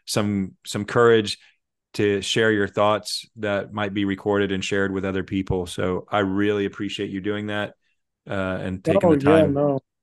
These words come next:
Speaker 2: You, thank you for the kind words. I really do appreciate it 'cause, you know, um, sometimes I wonder, like,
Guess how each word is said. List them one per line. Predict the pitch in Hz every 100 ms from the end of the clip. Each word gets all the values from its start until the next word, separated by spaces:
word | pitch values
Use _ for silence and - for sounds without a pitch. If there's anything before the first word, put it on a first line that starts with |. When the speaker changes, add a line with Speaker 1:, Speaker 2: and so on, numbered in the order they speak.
| _ _ _ _ _ _
Speaker 2:
You, | 170 131
thank | 131 170 170
you |
for | 156 156
the |
kind | 139 143 143
words. | 131 131 123
I |
really | 123 123 131
do | 127 127
appreciate | 127 - 123 - 123 120
it | 120 120 -
'cause, | - 120 113 -
you | 127
know, | 123 117 113 117
um, | 127 120 117 113 113 110 _ _ _ _ _ -
sometimes | - 160 147 147 143
I | 135
wonder, | 127 131 131 127
like, | 123 120 113